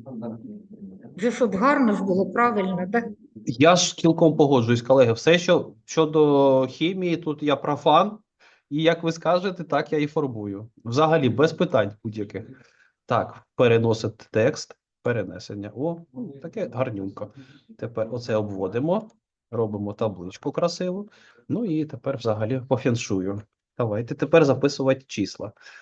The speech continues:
Speaker 2: Пор-, порядковий номер. О, вибачте, будь ласка.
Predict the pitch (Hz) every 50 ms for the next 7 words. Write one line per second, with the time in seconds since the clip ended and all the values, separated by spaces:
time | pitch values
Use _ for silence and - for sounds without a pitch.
0 | _ _ _ - 135 135 135 - - - _ _ _ - 135 139 135 135 135 -
1 | 147 131 131 131 120 123 131 156 175 185 196 190 180 - _ _ _ _ _ _
2 | _ _ _ _ _ _ _ _ _ _ _ _ _ _ _ _ _ _ - 117
3 | 110 127 131 120 117 113 - 117 104 110 107 107 113 117 117 - - 120 113